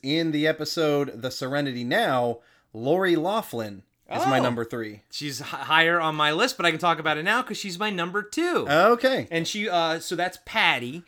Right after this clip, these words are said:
Speaker 1: Patty.
Speaker 2: And, and yeah, she was in The Serenity Now, and that's Lori Loughlin. So yeah, kick it off.
Speaker 1: She really wasn't in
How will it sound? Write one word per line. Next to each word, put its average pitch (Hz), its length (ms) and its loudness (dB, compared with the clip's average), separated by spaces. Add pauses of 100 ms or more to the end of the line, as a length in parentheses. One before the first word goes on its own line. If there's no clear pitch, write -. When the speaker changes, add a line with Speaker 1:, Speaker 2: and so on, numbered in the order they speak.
Speaker 1:
Patty. 120 520 2
Speaker 2:
And, 160 80 -12
and 151 260 -4
yeah, 135 140 -2
she - 160 -8
was 135 160 -6
in 139 100 -4
The 135 80 -8
Serenity 135 520 -6
Now, 127 200 -4
and 120 100 -6
that's 120 160 -10
Lori 135 220 -4
Loughlin. 131 480 -6
So 120 220 -4
yeah, 117 180 -2
kick - 320 -8
it 127 60 -4
off. 98 260 -6
Speaker 1:
She 220 220 -4
really 269 260 2
wasn't 247 340 -2
in 175 380 -4